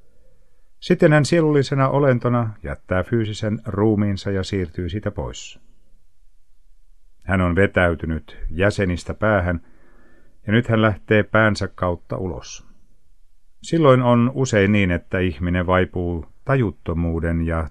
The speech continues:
tunnottomuuden tilaan joksikin aikaa, ei pitkäksi aikaa, mutta vuorokaudeksi pariksi. Mutta joskus ihminen ei mene lainkaan tajuttomaksi, vaan pysyy hereillä.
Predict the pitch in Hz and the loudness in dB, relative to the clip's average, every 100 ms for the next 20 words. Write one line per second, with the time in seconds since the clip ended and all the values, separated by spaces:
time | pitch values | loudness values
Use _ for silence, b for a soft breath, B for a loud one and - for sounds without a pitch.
0 | - 120 113 87 - 85 82 82 110 107 | -2 0 0 -2 -4 -4 -4 -4 -2 0
1 | 85 82 85 - 85 85 87 92 - 101 | 0 0 -4 -6 -8 -4 -2 -2 0 4
2 | 95 - b b b b b b 117 131 | 4 0 b b b b b b 2 2
3 | 139 123 123 127 123 123 117 113 110 - | 0 0 0 0 0 2 2 2 0 -4
4 | 113 110 104 92 80 80 82 - 117 117 | -2 -2 -2 -8 -8 -6 -6 -4 -4 -4
5 | 113 - - 98 92 92 - 98 - - | -8 -10 -2 0 0 -4 -8 -8 -10 -20
6 | - - - - - - - - - 143 | -20 -20 -20 -20 -20 -20 -20 -16 -6 0
7 | 165 190 - 143 151 143 131 135 131 131 | 2 2 2 0 0 0 2 2 4 4
8 | 123 123 123 151 120 - 87 85 85 - | 4 4 2 2 0 2 2 0 -4 -4
9 | 90 90 - - 87 82 92 90 95 113 | 0 0 -2 -4 -4 -4 -6 -4 -4 -6
10 | 110 123 147 113 64 - - | -2 0 0 -2 -4 -10 -16